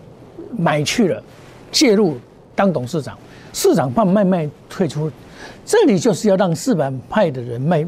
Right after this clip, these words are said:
先把股票卖掉，然后人家要接得出，要大干一场。那投资的八亿，要大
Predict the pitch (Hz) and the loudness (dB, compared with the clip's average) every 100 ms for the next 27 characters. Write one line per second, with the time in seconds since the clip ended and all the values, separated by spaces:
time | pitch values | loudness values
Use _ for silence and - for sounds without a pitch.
0 | - - - 208 170 135 131 165 127 165 | -6 -10 0 0 0 -2 -4 -4 -2 0
1 | 143 165 123 147 - - - - - - | 0 -2 0 -4 -4 -16 -20 -20 -20 -14
2 | - 151 202 156 160 175 185 151 - 151 | -2 0 2 2 2 2 2 0 -2 -2
3 | 127 - 127 - - 165 110 - - - | -4 -8 -16 -18 -8 -6 -6 -12 -20 -20
4 | - 196 156 139 123 110 - - - - | -6 -4 -2 -4 -4 -8 -12 -16 -20 -20
5 | - - - - - - - 151 120 - | -20 -20 -20 -20 -20 -14 -4 -2 -2 -4
6 | - 185 233 175 139 175 170 185 135 107 | -2 0 2 0 0 0 0 0 -4 -10
7 | - - - - - - 190 165 190 | -20 -20 -20 -20 -20 -6 -4 0 0